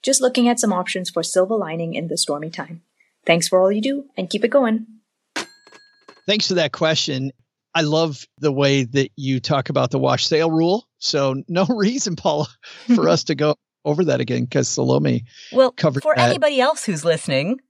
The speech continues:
Speaker 3: since she's not the only person listening to this podcast.
Speaker 2: Everybody else listening can back up and listen to what she said 'cause it was awesome.
Speaker 3: <laughs>
Speaker 2: It was perfect. So when you sell stuff,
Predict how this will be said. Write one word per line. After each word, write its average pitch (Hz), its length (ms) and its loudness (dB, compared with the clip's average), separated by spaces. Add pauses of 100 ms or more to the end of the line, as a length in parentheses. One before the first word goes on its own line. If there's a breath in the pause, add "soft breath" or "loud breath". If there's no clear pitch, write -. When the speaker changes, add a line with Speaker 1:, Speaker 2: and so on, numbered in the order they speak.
Speaker 3:
since - 520 -2
she's 240 260 0
not 233 160 2
the 220 100 -4
only 220 280 2
person 156 320 -2
listening 147 340 -4
to 143 60 -10
this 139 140 -6
podcast. 135 680 2
Speaker 2:
Everybody 196 520 2
else 220 220 0
listening 165 360 0
can 156 160 -4
back 170 280 0
up 190 220 2
and 147 120 -2
listen 170 260 -4
to 156 60 2
what 165 160 0
she 160 200 -2
said 185 340 0
'cause 175 160 -2
it 202 100 -4
was 196 160 -2
awesome. 494 500 2
Speaker 3:
<laughs> 277 760 -2
Speaker 2:
It - 60 -2
was 226 180 2
perfect. 247 680 -2 (840 loud breath)
So 175 440 2
when 175 240 0
you 165 240 2
sell - 400 0
stuff, - 680 -2